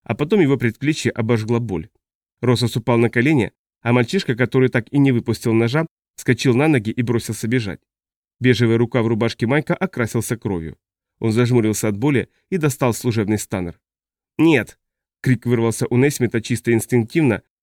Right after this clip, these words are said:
он ведь вырос во времена, когда в ходу было огнестрельное оружие, а потом жил в эпоху,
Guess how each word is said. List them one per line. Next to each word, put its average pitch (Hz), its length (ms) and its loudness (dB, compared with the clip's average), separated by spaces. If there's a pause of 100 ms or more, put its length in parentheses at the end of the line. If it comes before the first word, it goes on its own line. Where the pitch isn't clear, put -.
(120)
он 120 160 4
ведь 117 180 -2
вырос 123 360 0
во 117 100 -2
времена, 120 440 2 (140)
когда 180 280 -2
в 160 40 -10
ходу 143 240 0
было 120 180 4
огнестрельное 123 720 0
оружие, 101 380 -4 (300)
а 117 100 -6
потом 170 320 0
жил 123 180 4
в 113 100 2
эпоху, 127 380 -4